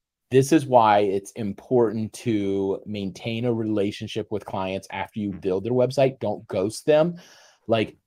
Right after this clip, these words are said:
Speaker 1: we have a regular thing we send out now, um,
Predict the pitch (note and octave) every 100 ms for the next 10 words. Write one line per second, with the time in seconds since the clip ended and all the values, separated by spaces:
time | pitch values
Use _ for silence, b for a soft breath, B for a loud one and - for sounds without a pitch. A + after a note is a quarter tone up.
0 | _ G#2 G#2+ D3 E3+ F#3 G3 B2 A2 B2
1 | C3+ C#3+ C#3 C3+ C3+ C#3+ C3 A#2+ C3+ B2
2 | A#2 B2+ C#3+ F#2+ F#2 F#2 F#2 G2 G2 _
3 | G#2 G2+ G2 F#2+ F#2+